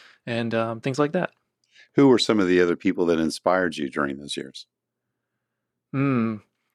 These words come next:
Speaker 1: One of the men who inspired me the most, who I think I had learned from the most, was,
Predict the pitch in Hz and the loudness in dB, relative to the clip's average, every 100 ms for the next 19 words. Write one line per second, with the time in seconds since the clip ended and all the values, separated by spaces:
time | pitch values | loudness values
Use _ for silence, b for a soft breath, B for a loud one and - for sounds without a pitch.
0 | _ _ _ - 143 170 190 202 - 165 | _ _ _ -6 2 4 4 0 0 -2
1 | 151 151 147 139 139 147 156 143 151 127 | 0 4 4 4 0 0 -2 -6 -6 -6
2 | - 131 135 147 147 143 135 127 120 123 | -4 0 2 0 -2 -6 -4 -4 -2 0
3 | 113 - - 123 123 147 135 123 123 139 | -2 -4 -2 -2 -2 -4 0 0 2 0
4 | 143 139 139 120 117 117 139 - - 135 | 0 0 -2 -2 -4 -4 -6 -10 2 4
5 | 127 120 | 4 -2